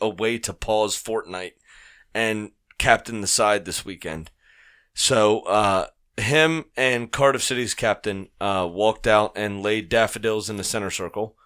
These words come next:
Um, and in the program notes, in the Cardiff City team, uh,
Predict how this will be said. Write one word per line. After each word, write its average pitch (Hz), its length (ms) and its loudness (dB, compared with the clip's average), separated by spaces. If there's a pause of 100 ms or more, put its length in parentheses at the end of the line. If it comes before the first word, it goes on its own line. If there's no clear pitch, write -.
(520)
Um, 98 460 0 (1000)
and 117 280 -2
in 120 200 -2
the 123 160 -6
program 123 600 0
notes, 113 420 -2 (460)
in 120 240 -2
the 117 140 -4
Cardiff 135 400 2
City 127 300 0
team, 120 580 -4 (640)
uh, 107 380 0